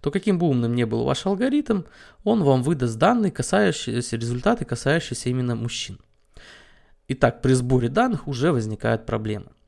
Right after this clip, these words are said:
Ну и далее, если вы просто устанавливаете корреляцию, не имея никаких научных там представлений или теорий о том, а, как, э, ведет себя человек, что происходит в мире, э, то в результате вы не способны ни на какую оценку.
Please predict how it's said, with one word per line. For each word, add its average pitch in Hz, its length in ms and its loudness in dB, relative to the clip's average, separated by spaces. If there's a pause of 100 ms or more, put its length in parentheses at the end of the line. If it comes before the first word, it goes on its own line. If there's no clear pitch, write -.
(520)
Ну 156 140 2
и 208 80 4
далее, 110 460 0
если 165 220 -2
вы 131 120 2
просто 151 360 0
устанавливаете 104 640 -8
корреляцию, 135 580 -2
не 139 140 -2
имея 135 220 0
никаких 117 480 -6
научных 117 460 -4
там 104 420 -8
представлений 117 680 -4
или 107 80 -6
теорий 135 420 2
о 113 80 -2
том, 113 260 -4 (500)
а, 117 300 0
как, 117 360 0
э, 110 460 -2 (200)
ведет 123 360 0
себя 113 240 -4
человек, 120 460 -4
что - 160 -2
происходит 110 520 -6
в 110 80 -4
мире, 190 360 -2 (500)
э, 120 120 -4
то 156 200 2
в 160 80 0
результате 156 580 0
вы 175 180 -2
не 165 140 -2
способны 175 520 -4
ни 123 60 -2
на 123 100 -2
какую 151 580 0
оценку. 117 500 -6